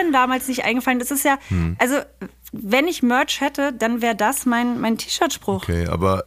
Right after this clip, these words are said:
Speaker 2: ähm, dass eigentlich diese Logbucheinträge, m, da sind, auf, auf aktuelle Ereignisse einen klugen Gedanken draufzusetzen, vielleicht auch einen überraschenden.
Speaker 1: Ja.
Speaker 2: Ähm,
Speaker 1: Ja,
Speaker 2: äh,
Speaker 1: ja, ich geb zu, das ist jetzt ein bisschen kurz gekommen, aber es war mir wichtig, den noch mal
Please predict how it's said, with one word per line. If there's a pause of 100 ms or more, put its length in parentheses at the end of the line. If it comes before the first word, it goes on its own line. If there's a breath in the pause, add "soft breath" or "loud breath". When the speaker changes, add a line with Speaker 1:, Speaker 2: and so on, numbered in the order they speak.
Speaker 2:
ähm,
dass
eigentlich
diese
Logbucheinträge, (160)
m,
da
sind, (220)
auf,
auf
aktuelle
Ereignisse
einen
klugen
Gedanken
draufzusetzen,
vielleicht
auch
einen
überraschenden. (800 loud breath)
Speaker 1:
Ja.
Speaker 2:
Ähm, (400 loud breath)
Speaker 1:
Ja,
Speaker 2:
äh,
Speaker 1:
ja,
ich
geb
zu,
das
ist
jetzt
ein
bisschen
kurz
gekommen,
aber
es
war
mir
wichtig,
den
noch
mal